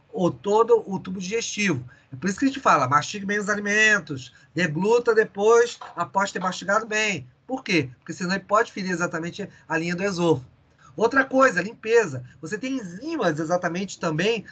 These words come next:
na questão do, da, da saliva, tá? Que a gente vai falar depois. Então, a saliva é muito importante em função disso aí, porque ela vai ter esse processo do quê? De, digamos assim, de, de, de limpeza correlacionadas ao quê? Aos seus conteúdos. E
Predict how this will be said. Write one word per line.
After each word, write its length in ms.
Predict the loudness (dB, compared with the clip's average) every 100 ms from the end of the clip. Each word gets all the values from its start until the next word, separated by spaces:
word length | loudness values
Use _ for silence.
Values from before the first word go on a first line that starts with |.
| -14 -2
na 120 | 0
questão 340 | 0 -6 -6
do, 240 | -4 -6 -4
da, 240 | 0 2
da 100 | 2
saliva, 640 | -2 -2 0 -2 -6 -8 -4
tá? 180 | -2 -2
Que 60 |
a 40 | -2
gente 100 | -6
vai 80 | -6
falar 200 | -6 -6
depois. 600 | -8 -6 -6 -6 -10 -18 _ -20 -14 -8
Então, 200 | 0 0
a 20 |
saliva 520 | 4 2 4 2 2
é 20 |
muito 280 | 0 -4 -8
importante 460 | -4 -4 -2 -4 -6
em 60 |
função 340 | -10 -10 -6 -6
disso 160 | -4 -2
aí, 300 | -2 -2 -8 -16 -16
porque 180 | -2
ela 100 | 0
vai 100 | 0
ter 120 | -2 -6
esse 180 | -10
processo 560 | -8 -8 -2 0 0 -6
do 40 |
quê? 200 | -6 -4
De, 260 | -2 -2 -4 -8 -12
digamos 300 | -4 -2 0
assim, 260 | -2 -4 -8
de, 200 | -8 -10
de, 960 | -6 -2 0 0 0 2 2 2 2 0
de 120 | -2
limpeza 640 | -2 -2 0 0 0 -2 -8 -12 -6
correlacionadas 760 | 0 2 2 0 -2 0 0
ao 60 | -4
quê? 100 | -8
Aos 120 | -8
seus 160 | -10 -10
conteúdos. 640 | -6 0 0 2 -2 -6 -16 -20 -20 -8
E 380 | 0 0 0